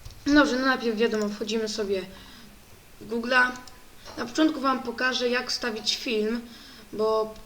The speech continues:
po-, podczas gdy film będzie się wstawiać, pokażę wam, jak dać moderatora.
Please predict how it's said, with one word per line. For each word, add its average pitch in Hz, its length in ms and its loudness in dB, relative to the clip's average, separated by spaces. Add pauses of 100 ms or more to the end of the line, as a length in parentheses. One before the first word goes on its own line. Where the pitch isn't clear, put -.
(240)
po-, 226 120 -2
podczas 240 480 -4
gdy 226 200 -2
film 240 260 -2
będzie 233 180 0
się 240 120 0
wstawiać, 226 320 -2
pokażę 214 300 -4
wam, 220 100 -4
jak 220 120 -4
dać 214 180 -2
moderatora. 208 560 -4